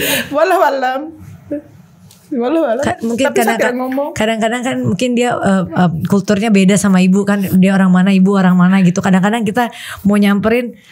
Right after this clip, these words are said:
Speaker 2: "Aduh, saya takut kalau saya samperin nanti saya di apa atau apa."
Speaker 1: Iya,
Speaker 2: Mungkin
Speaker 1: Kak.
Speaker 2: ya?
Speaker 1: Mungkin. Tapi kan nggak ada orang nih, Kak.
Speaker 2: Hmm.
Speaker 1: Ada cewek tadi. Terus dia bilang, dia ini berdiri seperti itu, keangkuhan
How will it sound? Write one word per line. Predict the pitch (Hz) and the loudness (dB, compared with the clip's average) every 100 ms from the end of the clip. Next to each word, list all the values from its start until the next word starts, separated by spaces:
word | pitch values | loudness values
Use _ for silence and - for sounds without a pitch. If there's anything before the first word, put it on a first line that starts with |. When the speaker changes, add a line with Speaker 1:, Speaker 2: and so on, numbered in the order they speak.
| - | -10
Speaker 2:
"Aduh, | - 247 | -4 -2
saya | 247 254 | -2 -2
takut | 240 240 247 | -2 -2 -6
kalau | - 233 220 | -2 -2 0
saya | 226 | -2
samperin | 214 214 202 240 | -2 0 0 0
nanti | 233 220 | -2 0
saya | 180 220 | 0 0
di | 214 208 208 - - - - | 0 0 -2 -10 -10 -12 -10
apa | - 196 208 226 214 | -8 -4 -2 -2 -2
atau | 214 202 | -2 -4
apa." | 196 208 | -2 -2
Speaker 1:
Iya, | 196 208 202 | 0 0 0
Speaker 2:
Mungkin | 247 214 | -2 0
Speaker 1:
Kak. | |
Speaker 2:
ya? | 180 175 - | -2 -2 -4
Speaker 1:
Mungkin. | 214 208 208 220 160 175 - - - - | -2 -2 -4 -4 -4 -2 -4 -6 -10 -8
Tapi | - - | -8 -8
kan | 349 415 427 - _ _ _ _ _ _ | -8 -8 -10 -20 _ _ _ _ _ _
nggak | 202 277 240 240 | -6 -2 -2 -4
ada | - | -4
orang | 330 349 320 262 254 | -4 -2 -4 -6 -8
nih, | 247 | -8
Kak. | 196 190 - - - _ _ _ | -6 -4 -6 -8 -12 _ _ _
Speaker 2:
Hmm. | 196 196 190 185 185 180 180 | 0 2 2 2 2 0 0
Speaker 1:
Ada | 233 311 330 320 | -2 -2 -2 -4
cewek | 269 196 196 - | -6 -6 -6 -4
tadi. | 208 233 - - - - _ _ | -4 -4 -8 -10 -10 -12 _ _
Terus | - 403 415 - | -6 -6 -6 -8
dia | 381 | -6
bilang, | 320 349 233 | -4 -4 -4
dia | 302 247 | -4 -4
ini | - 381 285 | -4 -2 0
berdiri | 240 226 320 | -2 -4 -4
seperti | - 233 233 - 208 240 | -4 -6 -8 -6 -8 -8
itu, | 220 | -12
keangkuhan | - - 247 269 285 | -6 -6 -4 -6 -6